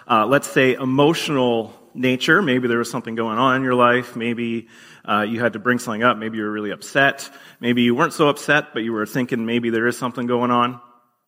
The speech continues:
there was a good chance that at some point I turned my computer screen to you because the background on my computer screen is something called a feelings wheel.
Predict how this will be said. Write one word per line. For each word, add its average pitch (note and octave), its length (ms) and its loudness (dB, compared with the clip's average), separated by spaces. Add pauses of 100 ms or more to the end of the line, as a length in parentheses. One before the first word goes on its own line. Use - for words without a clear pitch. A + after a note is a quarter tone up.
(280)
there C#3+ 60 0
was D3 120 2
a D3+ 40 6
good F3 320 2
chance D3 680 0
that C3 180 4
at B2 100 0
some E3+ 280 2
point B2+ 320 0
I A#2+ 100 2
turned E3+ 380 -4
my D3 100 2
computer D3 480 -2
screen A2+ 440 -4
to - 120 -10
you A2+ 220 -4
because B2 220 -8
the A#2 60 -2
background D3 460 -2
on C#3 60 -2
my B2+ 100 0
computer C3 400 -8
screen A#2 220 -10
is A2 80 -12
something A#2+ 180 -6
called A2+ 220 -6
a - 20 -16
feelings A2+ 500 -4
wheel. - 220 -20